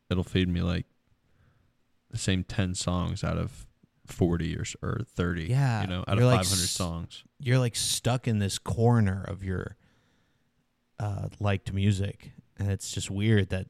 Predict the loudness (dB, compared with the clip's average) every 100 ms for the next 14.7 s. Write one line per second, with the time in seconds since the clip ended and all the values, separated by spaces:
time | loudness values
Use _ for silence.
0 | -6 -6 -6 -8 -6 -4 -2 -2 -4 -4
1 | 0 0 0 -4 -6 -4 -6 -8 -10 -10
2 | -14 _ -20 _ _ _ _ _ _ _
3 | -2 0 0 -2 -2 -2 -4 -6 -8 -10
4 | -12 -16 _ _ _ _ _ _ -20 -12
5 | -10 -8 -8 -6 -8 -10 -16 -20 _ _
6 | _ _ _ _ _ _ _ _ _ 4
7 | 6 6 4 2 0 -4 _ _ -2 2
8 | 4 4 2 2 0 0 -2 0 0 0
9 | 0 0 -2 -6 -10 _ _ _ _ _
10 | -4 -4 0 0 0 -4 -4 -2 -2 0
11 | -2 -2 -4 -2 -4 -4 -8 -4 -4 -4
12 | -2 0 2 -2 -8 _ -20 -20 -20 -20
13 | -20 _ _ 6 6 6 4 2 4 2
14 | 4 2 2 2 4 4 2